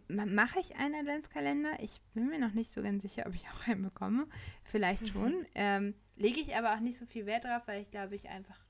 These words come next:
Speaker 1: gerne eine Freude machen möchte damit, dass ich einen mache.
Speaker 2: Kann
Speaker 1: Und
Speaker 2: es sein, dass wir da übrigens letztes Jahr schon mal drüber geredet haben? Es kommt mir gerade mega bekannt vor, das
Speaker 1: Wahrscheinlich schon, weil
Speaker 2: Gespräch.
Speaker 1: letztes Jahr habe ich auch einen Adventskalender gemacht und da habe ich auch einen bekommen. Ähm,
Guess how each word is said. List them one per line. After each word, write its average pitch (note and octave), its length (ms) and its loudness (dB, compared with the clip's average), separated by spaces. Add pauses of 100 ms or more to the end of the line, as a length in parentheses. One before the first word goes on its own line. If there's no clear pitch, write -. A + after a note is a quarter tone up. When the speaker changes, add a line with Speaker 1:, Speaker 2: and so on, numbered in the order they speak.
Speaker 1:
gerne F#3+ 220 -4
eine F#3+ 160 -8
Freude A3+ 320 -2
machen A#3 320 -2
möchte A3+ 340 -2
damit, A3 320 0
dass - 140 -14
ich G#3+ 180 -12
einen A3+ 160 2
mache. A#3 340 0 (380)
Speaker 2:
Kann G3+ 140 4
Speaker 1:
Und F#3+ 60 4
Speaker 2:
es F#3 100 -8
sein, F3+ 180 0
dass F#3 160 -6
wir F#3+ 80 -2
da F#3 100 4
übrigens F3+ 380 -6
letztes F#3+ 300 -4
Jahr G#3 120 -2
schon G#3 140 -6
mal G3+ 120 -4
drüber G3 260 -6
geredet G3+ 300 -8
haben? G3 100 -2
Es F#3+ 120 -8
kommt G3 200 -8
mir F3 80 -6
gerade E3+ 240 -4
mega F#3+ 340 0
bekannt G#3 400 -2
vor, - 180 8
das B3+ 160 10
Speaker 1:
Wahrscheinlich F4 400 6
schon, F#4+ 120 6
weil C4+ 300 8
Speaker 2:
Gespräch. - 20 0
Speaker 1:
letztes A3 400 -2
Jahr C#4 160 4
habe C4+ 160 4
ich B3 160 -4
auch C#4+ 120 -2
einen C#4 120 0 (100)
Adventskalender G3+ 680 6
gemacht G#4 380 4
und A#3+ 120 4
da B3 140 8
habe G#4+ 140 6
ich D4 60 2
auch C4+ 80 0
einen C4 200 4
bekommen. B3+ 340 -4 (460)
Ähm, G#3+ 580 0